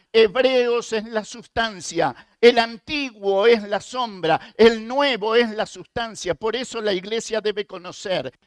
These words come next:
y entiéndanme, usted va a decir, "Ovidio es fanático", sí, pero ya me voy. La iglesia debe conocer primero su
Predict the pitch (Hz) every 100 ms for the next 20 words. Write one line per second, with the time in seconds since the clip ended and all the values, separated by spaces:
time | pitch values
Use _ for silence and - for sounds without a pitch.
0 | - 143 156 - 151 147 165 170 170 165
1 | 160 156 135 _ _ - - 247 240 202
2 | - 196 196 202 220 220 196 208 190 175
3 | - 165 196 - 214 156 185 262 330 320
4 | 196 - _ _ _ _ _ _ _ _
5 | _ _ _ _ _ _ _ _ _ _
6 | _ _ _ 170 185 190 254 285 196 208
7 | 214 208 202 175 - 208 170 - 175 175
8 | 202 170 147 139 - - 196 185